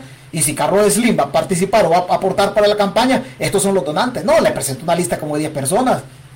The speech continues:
Y todos ahí está, "No, este va a dar un millón, este va a dar cinco millones, este va a dar tanto".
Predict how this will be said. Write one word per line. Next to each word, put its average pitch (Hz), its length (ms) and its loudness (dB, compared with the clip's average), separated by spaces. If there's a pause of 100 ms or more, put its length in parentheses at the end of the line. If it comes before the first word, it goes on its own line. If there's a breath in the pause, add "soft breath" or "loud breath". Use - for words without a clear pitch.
(160)
Y 175 180 2
todos 226 340 2
ahí 165 220 2
está, - 240 -2
"No, 214 160 2
este 277 180 2
va 180 80 2
a - 20 2
dar 180 160 2
un 196 140 2
millón, 285 360 2
este 214 180 0
va 190 80 4
a - 20 4
dar - 60 -2
cinco 190 220 -2
millones, 269 460 4
este 247 160 0
va 180 100 4
a - 20 4
dar 190 100 2
tanto". 269 440 0